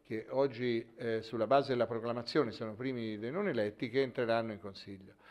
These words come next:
Eh, analogamente nella prossima seduta, quando il preside-, quando ci saranno i singoli interventi, naturalmente nessuno degli assessori potrà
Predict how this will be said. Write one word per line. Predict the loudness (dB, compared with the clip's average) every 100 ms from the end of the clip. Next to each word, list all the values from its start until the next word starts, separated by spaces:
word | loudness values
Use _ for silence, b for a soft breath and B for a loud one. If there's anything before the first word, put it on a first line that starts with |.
| B B B B -10
Eh, | -2 0
analogamente | 4 6 8 6 4 2 0 -2
nella | -2 2
prossima | 6 4 4 -4
seduta, | -2 -2 0 0 2 2 2
quando | 0 0 0
il | -4
preside-, | -4 -4 -2 -2 0
quando | 0 0
ci | -2 2
saranno | 4 4 2
i |
singoli | -4 -4 -2 -2
interventi, | 4 4 6 4 4 -2 -6
naturalmente | -6 -4 -4 -4 -8 -4 -6 -6 B _
nessuno | -4 2 4 4
degli | 2
assessori | 0 -2 -6 -4 -2 -2 -2
potrà | -6 2 2